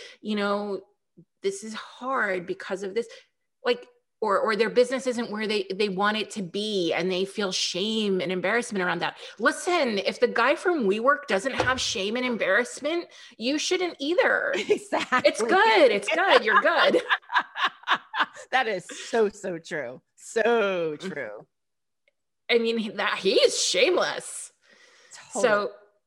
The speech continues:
Speaker 1: so, I mean, listen, I think that we can safely run businesses that is, and I, I don't think it's about the money. I, I know, Jaquette, you and I were also talking about this, that I'm watching a lot of put, people put money over their mental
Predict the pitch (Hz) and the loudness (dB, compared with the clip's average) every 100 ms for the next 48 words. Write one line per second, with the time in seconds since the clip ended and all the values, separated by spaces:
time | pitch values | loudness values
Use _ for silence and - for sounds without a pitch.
0 | _ - 254 233 220 220 214 - - 233 | _ -4 0 0 -2 -4 -6 -6 -6 -4
1 | 208 170 - 196 196 196 196 208 180 180 | -6 -8 -6 -6 -2 -4 -4 -2 -2 -2
2 | 185 180 196 175 175 190 165 196 170 165 | -6 -6 -6 -6 -6 -4 -4 -4 -2 0
3 | 160 165 156 165 156 165 - 151 160 160 | 0 -4 -2 -2 -2 -6 -2 -2 -2 -8
4 | - 165 - 196 170 - 180 156 - 170 | -4 -2 -2 -4 -4 -6 -4 -4 -4 -6
5 | 160 170 170 196 170 170 165 151 160 - | -4 -4 -4 -6 -6 -6 -4 -4 -4 -4
6 | 156 156 147 180 233 - 175 - 165 160 | -6 -6 -4 -4 -4 -4 -6 -6 -6 -6
7 | 151 190 156 170 165 160 156 156 - 190 | -8 -10 -8 -6 -6 -6 -6 -8 -8 -6
8 | 165 180 180 180 208 202 180 151 160 165 | -6 -6 -6 -4 -6 -6 -4 -4 -4 -4
9 | - 165 156 151 156 190 - - 190 170 | -6 -6 -4 -4 -6 -8 -14 -12 -10 -8
10 | 185 165 160 160 170 - 165 160 165 160 | -8 -8 -6 -6 -6 -4 -2 -2 -4 -6
11 | 160 160 175 165 | -10 -6 -4 -4